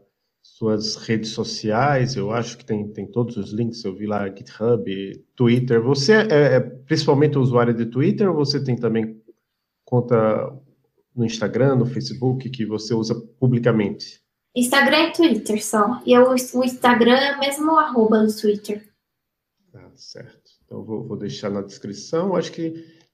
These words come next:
Speaker 1: basicamente isso, né? É, então,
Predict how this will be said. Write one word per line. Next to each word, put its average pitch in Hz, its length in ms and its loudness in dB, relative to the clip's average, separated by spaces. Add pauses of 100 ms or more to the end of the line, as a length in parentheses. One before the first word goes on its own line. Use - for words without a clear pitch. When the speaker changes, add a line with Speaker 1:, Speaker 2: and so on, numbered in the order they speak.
(100)
Speaker 1:
basicamente 160 720 -2
isso, 110 400 -4
né? 123 180 -6 (840)
É, 185 500 -4 (260)
então, 180 600 0